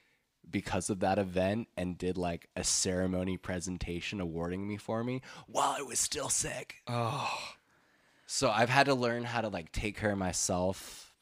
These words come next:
Speaker 1: being sick
Speaker 2: Yes.
Speaker 1: as an adult. Um,
Speaker 2: And
Speaker 1: and I'm
Speaker 2: allowing yourself to not do anything.
Speaker 1: Yeah. So I'm, I'm expert level at it at this point.
Speaker 2: Good.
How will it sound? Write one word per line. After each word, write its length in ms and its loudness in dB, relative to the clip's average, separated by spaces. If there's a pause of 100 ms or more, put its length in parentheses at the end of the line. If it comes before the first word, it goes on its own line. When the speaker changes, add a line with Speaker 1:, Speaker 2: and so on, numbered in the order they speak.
Speaker 1:
being 240 -2
sick 380 2
Speaker 2:
Yes. 280 2
Speaker 1:
as 220 4
an 120 2
adult. 540 2 (600)
Um, 120 -2 (400)
Speaker 2:
And 80 -2
Speaker 1:
and 100 6
I'm 60 8
Speaker 2:
allowing 360 10
yourself 380 4
to 100 0
not 380 4
do 220 2
anything. 420 -4
Speaker 1:
Yeah. 520 8 (160)
So 220 4
I'm, 380 4 (140)
I'm 400 -2 (560)
expert 440 -6
level 320 -12
at 140 -16
it 100 -18
at 120 -20
this 180 -16
point. 240 -10
Speaker 2:
Good. 420 0